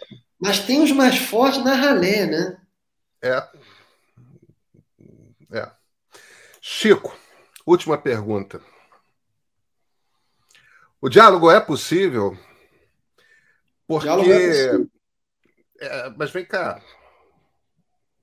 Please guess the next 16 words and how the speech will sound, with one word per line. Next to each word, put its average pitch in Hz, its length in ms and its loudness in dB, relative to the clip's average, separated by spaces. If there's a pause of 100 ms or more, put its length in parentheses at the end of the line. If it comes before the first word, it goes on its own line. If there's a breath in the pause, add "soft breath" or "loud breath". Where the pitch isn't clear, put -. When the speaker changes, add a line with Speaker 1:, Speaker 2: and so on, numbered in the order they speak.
(920)
Speaker 2:
Eu 123 360 -20
não 147 120 -12
vou 143 140 -6
te 165 100 -12
deixar 151 320 -8
sair 135 220 -6
com - 80 -20
uma 139 100 -10
resposta 139 480 -10
tão, 139 400 -10
tão, 135 220 -4
Speaker 1:
Não. - 140 -2
Speaker 2:
tão 139 160 -4
fácil 135 320 -4
assim. 147 340 -6 (600 loud breath)
Speaker 1:
Não. - 260 -14